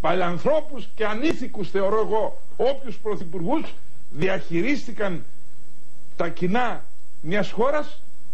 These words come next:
όχι με ισοτιμία, όχι με ισοπολιτεία, αλλά όπως βόλευε τους δικούς τους, όπως βόλευε το κομματικό τους μικρομάγαζο. Ανήθικους και παλιανθρώπους τους.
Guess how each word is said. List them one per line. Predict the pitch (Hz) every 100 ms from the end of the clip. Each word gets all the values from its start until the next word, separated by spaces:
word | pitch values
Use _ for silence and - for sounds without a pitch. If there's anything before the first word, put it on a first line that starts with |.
| -
όχι | 214 262 226 190
με |
ισοτιμία, | 196 170 190 180 170 247 254 - - - -
όχι | 196 262 226 214
με |
ισοπολιτεία, | 208 - 175 190 165 240 262 - - -
αλλά | - 196
όπως | 233 220 196
βόλευε | 156 240 214 190
τους | 165 165
δικούς | 170 208 214
τους, | 202 165 - - -
όπως | 196 202 147
βόλευε | 220 202 180 165 - - - - - -
το | 269
κομματικό | 185 175 151 - 190
τους | 160 143
μικρομάγαζο. | 160 160 156 156 165 120 120 98 107 - - - - - -
Ανήθικους | - 139 151 285 - - 262
και | -
παλιανθρώπους | 208 196 214 196 233 294 185
τους. | - 165